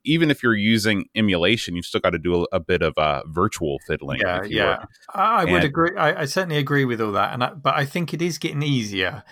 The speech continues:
Speaker 2: Um,
Speaker 1: Sure.
Speaker 2: packages like dos Box are enabling you to just package up a game with the whole operating system all, all sort of in one little executable, if you like, where all of
Speaker 1: Yeah.
Speaker 2: that is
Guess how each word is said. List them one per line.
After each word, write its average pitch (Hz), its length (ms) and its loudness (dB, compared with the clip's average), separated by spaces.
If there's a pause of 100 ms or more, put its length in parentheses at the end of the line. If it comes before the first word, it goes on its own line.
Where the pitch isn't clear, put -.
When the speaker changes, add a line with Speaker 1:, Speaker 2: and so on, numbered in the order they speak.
(220)
Speaker 2:
Um, 113 280 4
Speaker 1:
Sure. 95 320 4 (180)
Speaker 2:
packages 135 400 -4
like 127 200 -2
dos 131 240 -6
Box - 360 -8
are 123 100 0
enabling 113 500 0
you 104 120 0
to 123 120 -6
just 113 260 -4
package 131 400 -6
up 127 160 -2
a 113 80 -2
game 95 440 -4 (320)
with 131 280 0
the 113 120 0
whole 117 220 0
operating 104 600 -2
system 101 400 -6
all, 113 340 -4
all 113 180 2
sort 110 180 -4
of 113 80 -14 (360)
in 127 160 0
one 127 160 2
little - 260 -6 (240)
executable, 113 840 -4
if - 140 -10
you 101 80 0
like, 95 320 -2
where 107 120 -2
all 117 200 -2
of 104 80 0
Speaker 1:
Yeah. 113 160 6
Speaker 2:
that - 80 -8
is 104 60 -12